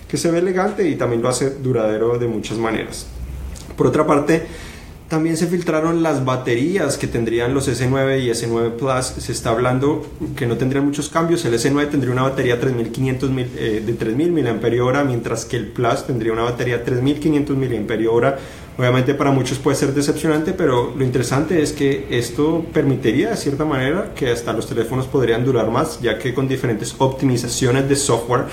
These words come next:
obviamente también con el nuevo procesador que obviamente trae, o un nuevo procesador que trae novedades también, el Snapdragon ochocientos cuarenta y cinco sobre todo, eh, trae novedades para, eh, consumir menos energía y ser más eficiente, así que puede extender la duración de batería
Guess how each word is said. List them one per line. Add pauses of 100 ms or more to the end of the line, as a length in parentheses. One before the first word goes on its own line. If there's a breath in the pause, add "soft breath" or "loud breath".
(280 loud breath)
obviamente
también
con
el
nuevo
procesador
que
obviamente
trae,
o
un
nuevo
procesador
que
trae
novedades
también,
el
Snapdragon
ochocientos
cuarenta
y
cinco
sobre
todo, (460 loud breath)
eh, (100)
trae
novedades
para,
eh,
consumir
menos
energía
y
ser
más
eficiente,
así
que
puede
extender
la
duración
de
batería